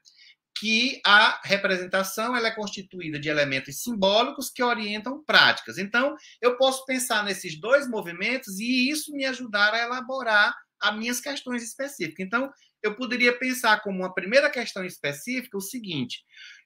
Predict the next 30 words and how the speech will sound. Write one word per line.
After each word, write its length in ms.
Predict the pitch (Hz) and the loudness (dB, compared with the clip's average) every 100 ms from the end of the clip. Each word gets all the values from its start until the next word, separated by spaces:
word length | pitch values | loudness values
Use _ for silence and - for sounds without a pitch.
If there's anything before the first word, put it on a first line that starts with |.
| _ | _
como 280 | - 466 415 | -4 0 2
então 260 | 339 330 | 0 -2
se 160 | 311 311 | -2 -2
estruturam 760 | 262 - 262 - 302 294 226 | -4 -6 -8 -8 -6 -2 -2
os 120 | 202 190 | 2 4
elementos 560 | 202 196 208 202 190 | 6 4 0 -2 -8
simbólicos 680 | - 180 185 226 226 180 156 | -8 -4 -2 0 0 0 -2
da 80 | 185 | 0
representação 800 | 214 208 202 202 202 190 214 208 | 0 0 -2 -2 -4 -4 -4 -6
social 500 | 196 190 - 196 190 | -6 -6 -4 -2 -2
dos 140 | 185 | -4
estudantes 480 | 185 180 170 226 233 | -6 -6 -6 -4 -4
sobre 220 | 233 220 | -4 -4
o 40 | |
trabalho 380 | 220 214 214 202 | -2 -2 0 0
dos 140 | 190 - | -2 -10
professores? 720 | 185 185 190 - 240 131 101 _ _ - - _ _ | -10 -8 -10 -6 -4 -4 -6 _ _ -20 -20 _ _
Como 260 | - 359 339 | 2 4 6
é 100 | 320 | 4
que 80 | 330 | 2
essa 160 | 320 | -2
representação 800 | 247 269 269 240 226 226 220 247 | 2 2 2 2 2 0 0 -2
se 120 | 247 | -2
estrutura? 760 | 240 - 240 240 240 208 123 101 - _ - | -4 -6 -8 -8 -4 2 2 2 -4 _ -4
Que 120 | 285 | 6
elementos 800 | 277 269 247 254 320 320 277 - _ | 8 8 4 2 0 -2 -8 -10 _
constituem 1000 | 262 - 247 - 277 311 285 170 117 202 | -6 -4 -6 -8 -4 0 2 2 0 -4
simbolicamente 1080 | - 254 254 226 247 240 240 220 214 202 | -6 -4 -2 2 0 0 -2 -4 -4 -6
essa 160 | 202 202 | -6 -6
representação? 1080 | 196 190 175 165 170 190 - 226 165 104 | -6 -4 -4 -4 -6 -6 -4 -4 -2 -4